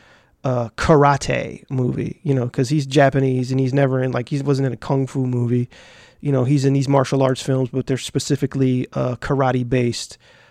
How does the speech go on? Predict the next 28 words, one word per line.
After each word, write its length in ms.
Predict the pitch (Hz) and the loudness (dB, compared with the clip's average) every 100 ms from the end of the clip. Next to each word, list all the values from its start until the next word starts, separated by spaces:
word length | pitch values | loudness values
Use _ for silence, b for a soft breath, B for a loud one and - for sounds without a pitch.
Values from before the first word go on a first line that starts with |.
| b - | b -8
uh, 180 | 127 113 | -6 -4
martial 420 | 117 117 117 135 | -6 -6 -4 -4
arts 180 | 120 123 | -4 -4
films. 360 | - 123 123 120 | -2 0 0 2
And 160 | 180 | 2
Sonny 240 | - 208 170 | 6 8 6
Chiba, 280 | 143 175 156 | 6 2 2
Sonny 260 | - 220 190 | 0 6 6
Chiba 320 | - 180 156 | 6 2 2
just 180 | 143 139 | 2 2
has 280 | 151 143 131 | 4 4 2
a 180 | 143 135 - - | -2 -4 -4 2
on-screen 560 | 147 143 - 143 135 | 4 4 2 2 2
presence 640 | 131 143 131 127 123 - - b b b b | 2 0 0 0 -4 -8 -18 b b b b
that 120 | - | -2
is 120 | 131 123 | 0 0
just, 300 | 147 127 - | 0 0 2
like, 280 | 123 123 - | 0 0 2
unforgettable. 840 | 156 147 143 135 131 123 123 127 - | 4 6 6 6 6 6 0 -2 -4
Um, 380 | 139 131 127 127 | -2 0 0 -2
and 320 | 139 135 135 - _ _ _ b b b b b | 0 0 -2 -8 _ _ _ b b b b b
he 180 | - 170 | 0 4
really, 500 | 160 160 160 151 143 | 6 8 8 6 4
uh, 440 | 143 135 127 123 117 _ _ _ - | 2 2 2 -2 -6 _ _ _ -6
he 160 | 170 170 | 0 2
really 260 | 165 156 | 4 4
brings 600 | 143 156 151 143 135 - - _ _ - | 4 6 6 4 0 -6 -14 _ _ -6
that 400 | 139 135 127 | -2 0 0